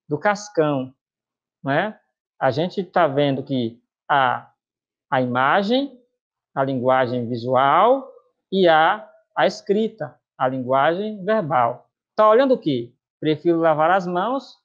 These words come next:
do que pegar coronavírus", né? É surpreendente que elas estão lavando as mãos só numa situação extrema dessa mesmo, né? Então, pra ver se a gente entendeu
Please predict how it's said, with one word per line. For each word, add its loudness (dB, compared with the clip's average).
do 0
que 0
pegar -2
coronavírus", -4
né? -12
É -10
surpreendente -6
que -4
elas -2
estão -4
lavando 0
as 0
mãos -6
só -4
numa -4
situação -6
extrema 0
dessa 0
mesmo, -6
né? -10
Então, 4
pra 4
ver 6
se 0
a 8
gente 0
entendeu -2